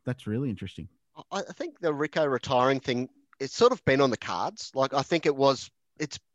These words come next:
Speaker 2: it was mentioned, but it was sort of forgotten. It was just assumed that he, he would truck on. I, I suppose for mine, uh, it's a bit hard to take 'cause, uh, you know, Rico's been a,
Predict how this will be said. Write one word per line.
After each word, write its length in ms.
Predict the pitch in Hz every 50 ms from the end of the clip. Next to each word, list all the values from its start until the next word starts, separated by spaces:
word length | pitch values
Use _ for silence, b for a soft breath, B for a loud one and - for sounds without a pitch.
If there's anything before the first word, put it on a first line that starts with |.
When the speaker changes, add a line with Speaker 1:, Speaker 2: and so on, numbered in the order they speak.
| _ _ -
Speaker 2:
it 60 | 170
was 260 | 160 170 185 160 -
mentioned, 360 | - 147 175 202 - 156 120 104
but 100 | 120 131
it 20 |
was 100 | 143 139
sort 140 | - 262 226
of 60 | -
forgotten. 440 | - - - 131 156 214 - 127 98
It 80 | 92
was 120 | 110 131 -
just 240 | - 156 - - 120
assumed 380 | - - 143 139 143 139 127
that 120 | 120 110 110
he, 180 | 110 107 110 _
he 100 | 123 123
would 260 | 110 113 139 139 -
truck 280 | - - 110 95 - -
on. 220 | 98 110 127 139 B B B B B B B B B B B B B _ -
I, 100 | 147 - - - 160
I 40 | 170
suppose 360 | - - - 196 233 269 -
for 140 | - - 131
mine, 440 | 113 117 139 190 220 202 135 117 - - _ _ _ _
uh, 100 | - 135 131 85 98
it's 220 | 117 143 147 - -
a 40 |
bit 140 | - 381 349
hard 180 | 185 165 120 -
to 60 | -
take 560 | - - 123 127 214 233 - _ _ _ _ _ _ _ _ _ _ _
'cause, 220 | - 165 151 - -
uh, 240 | 143 143 139 143 151
you 140 | - - 156
know, 60 | 110
Rico's 440 | 123 175 190 202 - 165 117 98 -
been 180 | - - 110 104
a, 160 | 98 98 101